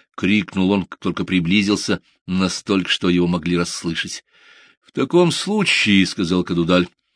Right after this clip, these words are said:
отправляйтесь к нему со следующим предложением. Я ни в чем не хочу себя упрекать, особенно в присутствии такого беспристрастного судьи, как вы". Ролан поклонился.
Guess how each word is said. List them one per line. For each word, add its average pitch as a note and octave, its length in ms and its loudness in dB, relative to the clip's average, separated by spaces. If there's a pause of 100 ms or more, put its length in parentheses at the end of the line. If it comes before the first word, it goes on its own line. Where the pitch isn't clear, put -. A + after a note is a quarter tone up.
(340)
отправляйтесь C#3+ 920 2
к - 80 -20
нему E3 200 2
со D#3 180 0
следующим A2 600 2
предложением. F2 560 2 (680)
Я F#2 260 0
ни A2 160 2
в F#2+ 80 -2
чем B2 300 2
не A2+ 80 2
хочу A#2+ 340 0
себя A#2+ 400 0
упрекать, G#2+ 640 0
особенно F2 320 -6
в - 80 -14
присутствии G2+ 540 -6
такого G2+ 320 -2 (200)
беспристрастного A2 960 2
судьи, G2+ 320 0
как - 260 -6
вы". G2+ 200 -4 (880)
Ролан E2 400 -4
поклонился. E2 540 -8